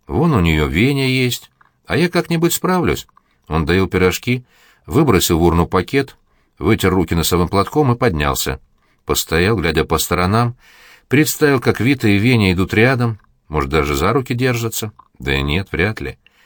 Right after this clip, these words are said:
Наверное, уже до Василия Блаженного добежали. Тяжко вздохнул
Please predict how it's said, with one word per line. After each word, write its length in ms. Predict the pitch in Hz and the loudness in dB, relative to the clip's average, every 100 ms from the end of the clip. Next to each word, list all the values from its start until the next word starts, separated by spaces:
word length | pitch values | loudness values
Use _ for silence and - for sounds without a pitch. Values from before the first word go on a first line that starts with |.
| _ _ - - | _ _ -18 -4
Наверное, 380 | 98 170 175 170 | 0 2 2 2
уже 180 | 147 147 | 2 2
до 100 | 147 | 4
Василия 380 | 143 - 147 | 2 2 2
Блаженного 600 | 120 123 120 151 143 85 | 2 2 4 4 4 2
добежали. 640 | 78 76 73 78 69 65 - _ _ _ _ _ _ _ _ _ _ _ _ _ | 2 2 2 0 0 -2 -6 _ _ _ _ _ _ _ _ _ _ _ _ _
Тяжко 380 | - 107 - 104 | 0 0 2 0
вздохнул 560 | 87 110 - 135 143 | 0 0 0 0 -2